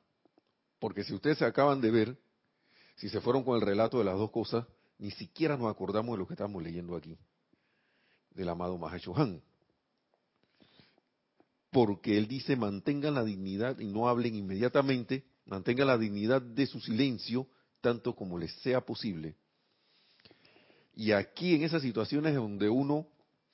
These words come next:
tiene la oportunidad de aplicar, porque aquí viene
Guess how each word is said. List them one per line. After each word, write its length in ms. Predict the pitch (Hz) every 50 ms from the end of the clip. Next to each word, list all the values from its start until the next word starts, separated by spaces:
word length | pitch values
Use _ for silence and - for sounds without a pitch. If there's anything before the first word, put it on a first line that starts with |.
| _ _ _
tiene 240 | - 165 180 175 160
la 60 | 147
oportunidad 560 | 135 98 113 104 104 - 107 104 101 110 120
de 80 | 127 127
aplicar, 580 | 117 - - 95 92 87 - - - 131 110
porque 220 | 85 110 98 95 104
aquí 240 | 95 - 123 135 151
viene 480 | 143 143 160 180 180 156 127 120 151